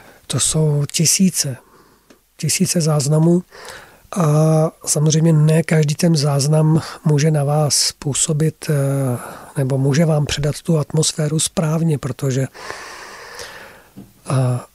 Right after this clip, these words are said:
být tam je úplně něco jiného,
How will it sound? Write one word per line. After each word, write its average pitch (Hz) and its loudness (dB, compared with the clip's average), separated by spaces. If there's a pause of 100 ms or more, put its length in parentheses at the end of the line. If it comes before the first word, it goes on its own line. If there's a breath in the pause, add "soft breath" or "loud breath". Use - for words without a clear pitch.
(800)
být 165 2
tam 170 2 (800 loud breath)
je 143 0
úplně 175 2
něco 156 2
jiného, 143 2